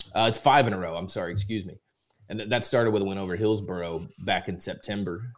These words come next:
And, uh, but the last three have been, you know, double-digit wins over Franklin Beach and Centennial. I know Franklin hasn't had a,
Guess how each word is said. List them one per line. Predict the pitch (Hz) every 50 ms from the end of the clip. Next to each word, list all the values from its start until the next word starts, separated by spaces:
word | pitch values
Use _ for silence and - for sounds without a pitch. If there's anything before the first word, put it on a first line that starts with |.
| _ _ -
And, | 82 95 95 90 90 87 87
uh, | 85 80 76 78 80 - _
but | 95 104 92 -
the | 104 98
last | 101 104 104 101 - - -
three | - 92 98 107 110 101 92
have | 92 85 82 98
been, | 95 90 85 85 82 - _ _ - - _
you | - 87
know, | 82
double-digit | 80 85 101 101 92 95 92 85 92 90 80 90 85 71
wins | 85 92 92 92 90 85 80 92
over | 87 85 87 85
Franklin | - - 92 87 90 - 90 87 80
Beach | 73 92 95 92 85 - 80
and | 78 -
Centennial. | - 90 82 76 - 95 92 90 85 82
I | 87 90
know | 92 87
Franklin | - - 90 92 92 - - 85 82
hasn't | 85 87 82 82 80 -
had | 87 85 82
a, | 76 71